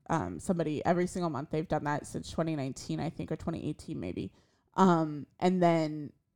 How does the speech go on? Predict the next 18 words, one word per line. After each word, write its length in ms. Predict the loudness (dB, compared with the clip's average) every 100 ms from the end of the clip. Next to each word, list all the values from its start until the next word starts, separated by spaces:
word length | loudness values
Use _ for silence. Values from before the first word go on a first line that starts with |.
| _ _ _ _ _ _ _ 2
also 500 | 6 8 6 4 4
during 220 | 4 2
the 80 | 2
Evolution 440 | 0 0 -2 -4 -6
tour, 280 | 0 2
they 160 | 2 2
always 300 | 4 2 2
had 280 | 0 0 0
one 240 | 0 -2
person 320 | -4 -6 -8 -8
come 200 | -6 -4
up. 220 | -6 -4
They 120 | -2
would 180 | -2 -2
read 160 | -2 0
a 40 |
letter 500 | 0 0 2 0 -2 -2
that, 240 | -2